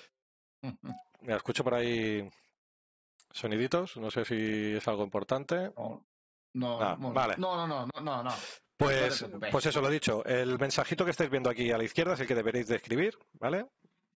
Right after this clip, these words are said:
Speaker 2: El de resultado, este de aquí, pues, eh, será el formato, ¿vale? Y como os decía, cada jornada va a haber una key para regalar que iremos enseñando. En alguno de los directos, pues, si tenemos ocasión, pues diremos el ganador, lo haremos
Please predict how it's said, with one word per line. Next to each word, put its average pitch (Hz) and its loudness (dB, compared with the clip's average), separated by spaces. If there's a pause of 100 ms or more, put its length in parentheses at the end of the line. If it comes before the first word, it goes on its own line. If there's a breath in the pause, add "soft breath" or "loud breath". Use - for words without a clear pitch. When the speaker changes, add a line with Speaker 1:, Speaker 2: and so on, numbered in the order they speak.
(260)
Speaker 2:
El 110 -2
de 104 2
resultado, 135 0
este 127 0
de 127 2
aquí, 196 -2 (560)
pues, - -4
eh, 123 0
será 131 2
el 135 0
formato, 101 0
¿vale? 147 2
Y 120 -2
como 120 4
os 117 0
decía, 117 2 (460 loud breath)
cada 135 2
jornada 196 2 (160)
va 147 6
a 151 4
haber 175 4
una 147 2
key 165 2
para 139 2
regalar 143 2
que 139 -4
iremos 120 2
enseñando. 160 2 (360 loud breath)
En 113 0
alguno 123 4
de 123 4
los 120 0
directos, 123 2
pues, 113 0 (240)
si 107 0
tenemos 117 2
ocasión, 117 2
pues 110 2
diremos 113 2
el 107 4
ganador, 120 4
lo 127 4
haremos 113 0